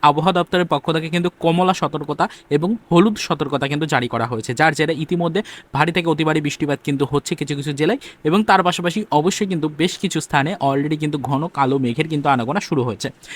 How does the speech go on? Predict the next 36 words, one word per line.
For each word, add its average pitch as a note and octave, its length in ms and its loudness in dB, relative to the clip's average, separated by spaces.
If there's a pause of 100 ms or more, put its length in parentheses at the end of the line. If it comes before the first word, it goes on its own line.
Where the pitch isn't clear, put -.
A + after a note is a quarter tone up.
(140)
যার F3 180 6
ফলে A#3 180 6
আগামীতে F#3+ 320 2
কিন্তু G3+ 180 0
বৃষ্টির E3+ 340 -2
পরিমাণ E3+ 300 2
তুলনামূলক D#3 440 -2
কিছুটা D3 280 -4
হলেও D#3 200 0
বৃদ্ধি D3+ 340 -2
পেতে D#3 220 2
চলেছে। A2 340 -4 (340)
তো F3+ 120 4 (100)
already G3+ 320 8
আজকে A3 160 2
সকালের F#3+ 340 0
দিকে G#3 160 0
লাইভ F3+ 240 4
ট্র্যাকিংয়ের F3+ 340 -2
মাধ্যমে F3 280 0
আপনাদেরকে E3 380 -2
দেখিয়েছিলাম F3 520 -2
যে, F3 140 -2 (240)
উম, D3 160 0 (460)
আগামী F#3+ 260 4
চব্বিশ F#3 320 2
ঘন্টার G3 260 0 (240)
ঠিক A#3 160 -2 (200)
আবহাওয়ার F#3+ 380 4
পরিস্থিতি F#3+ 520 0 (200)
কীরকম G3 320 4
হতে A#2+ 160 0
পারে। A2 180 -12 (360)
তবে, F#3+ 240 4 (140)
উম, E3 280 2 (100)
আজকে F3 360 2